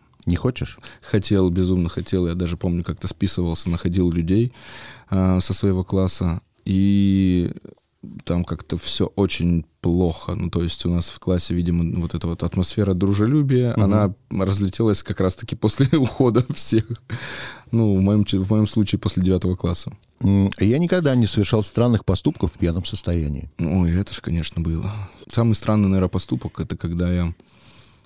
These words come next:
Speaker 2: а, мы с товарищем были на какой-то тусовке.
Speaker 1: Мгм.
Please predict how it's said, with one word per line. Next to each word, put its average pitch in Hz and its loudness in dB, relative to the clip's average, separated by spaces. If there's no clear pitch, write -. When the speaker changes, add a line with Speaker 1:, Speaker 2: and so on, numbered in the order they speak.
Speaker 2:
а, 85 2
мы 87 2
с - -6
товарищем 90 0
были 87 2
на 87 0
какой-то - -6
тусовке. 117 -6
Speaker 1:
Мгм. 82 -8